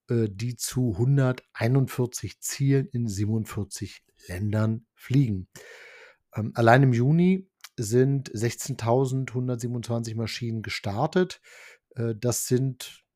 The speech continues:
zwar ein bisschen weniger als im Juni, ähm, allerdings muss man ehrlicherweise sagen, gibt es natürlich unterschiedliche Belastungen von Orten.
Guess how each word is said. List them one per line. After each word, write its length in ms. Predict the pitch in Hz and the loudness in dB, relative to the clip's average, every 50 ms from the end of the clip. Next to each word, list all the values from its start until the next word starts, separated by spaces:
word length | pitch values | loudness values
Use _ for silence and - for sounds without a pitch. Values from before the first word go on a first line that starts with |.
| _ _ _ | _ _ _
zwar 200 | - - 117 107 | -4 0 0 0
ein 80 | 101 104 | 2 0
bisschen 400 | 117 117 - - - 117 104 92 | -2 -4 -4 -2 -2 -2 -2 -2
weniger 380 | 104 110 123 127 127 120 120 | -2 -2 -2 -2 -2 -2 -4
als 200 | 113 110 - - | -6 -8 -8 -8
im 120 | 107 104 98 | -8 -8 -6
Juni, 600 | 95 104 117 139 156 170 185 190 190 190 190 - _ _ - _ _ _ _ _ | -6 -4 -4 -2 0 0 2 2 0 -2 -4 -8 _ _ -20 _ _ _ _ _
ähm, 320 | - 120 117 117 117 117 - - | -6 -4 -4 -4 -4 -6 -8 -8
allerdings 800 | - 120 120 120 120 113 123 123 131 127 123 - - - - - _ _ _ _ _ - - - _ _ _ | -4 -2 0 0 0 0 0 0 0 -2 -4 -6 -12 -14 -16 -20 _ _ _ _ _ -20 -20 -20 _ _ _
muss 200 | 123 127 120 - | -6 -6 -4 -2
man 180 | - 123 120 131 | -2 -2 -2 -2
ehrlicherweise 600 | - 120 120 117 107 120 113 104 110 110 113 117 | -4 -4 -4 -4 -2 -2 -2 0 0 0 0 0
sagen, 320 | 107 104 104 113 123 113 | 0 0 2 2 0 0
gibt 200 | 104 110 - - | -2 -6 -8 -10
es 120 | - - - | -10 -8 -6
natürlich 440 | 113 - - - 117 107 - - | -8 -6 -6 -6 -6 -6 -6 -6
unterschiedliche 680 | - 117 113 131 123 110 - - 120 - - - - 104 | -6 -4 -2 -2 -2 -2 -2 -4 -6 -6 -8 -12 -14 -10
Belastungen 680 | 110 107 98 104 113 - - - 131 123 120 120 123 - _ | -8 -6 -4 -4 -4 -6 -8 -6 -6 -6 -6 -8 -10 -14 _
von 540 | _ - - - 117 110 110 110 113 131 - _ _ _ _ _ _ _ - | _ -20 -8 -6 -4 -4 -4 -4 -6 -10 -14 _ _ _ _ _ _ _ -6
Orten. 420 | 110 107 110 - - 98 90 90 | -4 -4 -2 -2 -2 -4 -4 -6